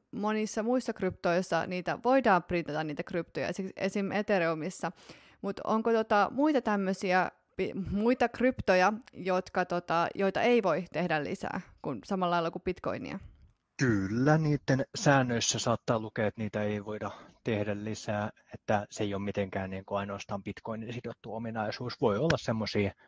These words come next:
Speaker 2: periaatteessa sulla voi olla joku kryptovaluutta, jota on tasan yksi, ja sitten jengi, ö, jakaa sitä yh-, ykköstä erilaisiin murtoon. Se, että varsinaisesti se ei ole mikään niin kuin tajunnan rajoittava ominaisuus, että niitä, ö, olisi tietty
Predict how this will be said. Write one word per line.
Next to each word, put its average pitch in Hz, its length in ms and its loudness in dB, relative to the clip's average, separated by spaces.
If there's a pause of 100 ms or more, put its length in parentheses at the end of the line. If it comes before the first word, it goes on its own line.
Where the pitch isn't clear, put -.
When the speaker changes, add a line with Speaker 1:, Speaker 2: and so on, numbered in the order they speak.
(140)
Speaker 2:
periaatteessa 104 440 2
sulla 160 160 -6
voi 160 80 -4
olla 160 140 -2
joku 151 160 -4
kryptovaluutta, 143 680 -2
jota 143 180 0
on 131 220 2
tasan 127 300 4
yksi, - 380 -6
ja 117 100 -2
sitten 101 340 -2 (280)
jengi, 101 280 2
ö, - 520 -8 (280)
jakaa 107 300 4
sitä 101 240 -2
yh-, 107 400 -4
ykköstä - 640 -6
erilaisiin 101 460 0
murtoon. 98 460 -2
Se, - 120 -4
että - 120 -6
varsinaisesti 107 720 0 (360)
se - 140 0
ei 95 160 4
ole 92 80 0
mikään 90 400 0
niin 90 200 -8
kuin 90 280 -8 (220)
tajunnan 101 340 2
rajoittava 90 500 -2
ominaisuus, 95 760 -4
että 95 240 -6
niitä, 92 240 -4
ö, 80 40 -2 (640)
olisi 104 280 -6
tietty 107 420 -2